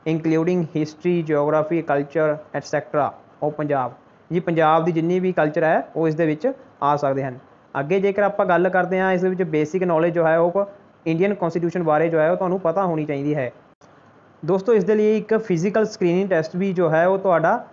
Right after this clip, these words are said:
ਲਿਆ ਜਾਣਾ ਹੈ। ਇਹ ਫਿਜ਼ੀ-, ਯਾਦ ਰਹੇ, ਇਹ ਫਿਜ਼ੀਕਲ ਸਕਰੀਨਿੰਗ ਟੈਸਟ ਤਾਂ ਹੀ ਹੋਵੇਗਾ ਜੇਕਰ ਤੁਸੀਂ ਪੇਪਰ ਜੋ ਹੈ ਉਹ ਕੁਆਲੀਫਾਈ ਕਰਦੇ ਹੋ। ਦੋਸਤੋ, ਇਸ ਦੇ ਲਈ ਜੋ ਮੇਲ ਕੈਂਡੀਡੇਟ ਹਨ ਉਹਨਾਂ ਦੀ ਸੋਲਾਂ ਮੀਟਰ ਦੀ ਜੋ ਹੈ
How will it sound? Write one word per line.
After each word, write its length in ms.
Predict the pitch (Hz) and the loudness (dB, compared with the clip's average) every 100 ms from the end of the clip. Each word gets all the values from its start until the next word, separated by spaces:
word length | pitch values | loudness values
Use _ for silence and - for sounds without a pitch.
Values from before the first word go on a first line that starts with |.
| - | -8
ਲਿਆ 220 | 147 160 156 | 0 2 2
ਜਾਣਾ 240 | 151 151 | 2 0
ਹੈ। 180 | 147 151 | 0 0
ਇਹ 60 | |
ਫਿਜ਼ੀ-, 360 | 165 151 156 165 | 0 0 0 2
ਯਾਦ 320 | 147 143 156 | 2 4 4
ਰਹੇ, 300 | 175 180 190 | 4 4 2
ਇਹ 40 | 190 | 2
ਫਿਜ਼ੀਕਲ 420 | 165 165 185 190 | 0 2 2 0
ਸਕਰੀਨਿੰਗ 380 | - 170 175 175 | 0 0 0 2
ਟੈਸਟ 260 | 165 165 | 0 0
ਤਾਂ 240 | 180 156 151 | -2 0 0
ਹੀ 160 | 175 | 0
ਹੋਵੇਗਾ 440 | 156 143 151 190 214 - - 143 | 2 2 2 0 -2 -12 -10 -2
ਜੇਕਰ 260 | 160 190 | 0 0
ਤੁਸੀਂ 280 | 185 160 170 | 0 0 -2
ਪੇਪਰ 400 | 180 156 - 170 | 0 -2 0 0
ਜੋ 180 | 165 156 | 2 4
ਹੈ 100 | 170 | 4
ਉਹ 80 | 190 | 2
ਕੁਆਲੀਫਾਈ 440 | 185 156 170 190 | 2 0 2 0
ਕਰਦੇ 280 | 170 147 139 | 0 -2 -2
ਹੋ। 160 | 139 120 - - - - | -6 -10 -18 -20 -20 -6
ਦੋਸਤੋ, 300 | 156 180 214 | -2 0 2
ਇਸ 160 | 185 156 | 2 2
ਦੇ 140 | 190 | 2
ਲਈ 240 | 190 190 190 | 2 2 2
ਜੋ 160 | 190 | 2
ਮੇਲ 280 | 180 165 170 | 2 2 2
ਕੈਂਡੀਡੇਟ 360 | 170 165 175 165 | 0 0 0 0
ਹਨ 160 | 170 | 0
ਉਹਨਾਂ 220 | 170 175 | 2 2
ਦੀ 60 | 170 | 0
ਸੋਲਾਂ 320 | 170 156 165 | 0 2 2
ਮੀਟਰ 200 | 160 160 | 0 -4
ਦੀ 140 | 160 165 | -4 0
ਜੋ 140 | 160 | 2
ਹੈ 260 | 151 180 | 2 0